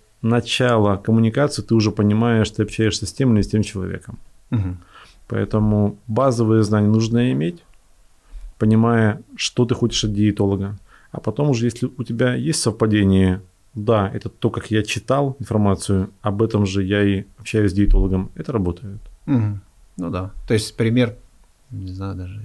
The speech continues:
Speaker 2: если вам советуют худеть на гречке одной,
Speaker 1: Да.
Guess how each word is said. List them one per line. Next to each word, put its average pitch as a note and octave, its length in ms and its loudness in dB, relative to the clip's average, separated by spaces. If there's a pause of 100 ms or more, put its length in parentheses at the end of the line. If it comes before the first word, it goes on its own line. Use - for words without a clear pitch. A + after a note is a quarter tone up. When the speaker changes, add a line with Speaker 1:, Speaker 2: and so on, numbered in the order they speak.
Speaker 2:
если G#2 260 -10
вам G2+ 560 -4
советуют A2 460 -2
худеть G#2 400 -4
на G2+ 80 0
гречке A2+ 460 -6 (480)
одной, F#2 480 -4 (100)
Speaker 1:
Да. - 200 -6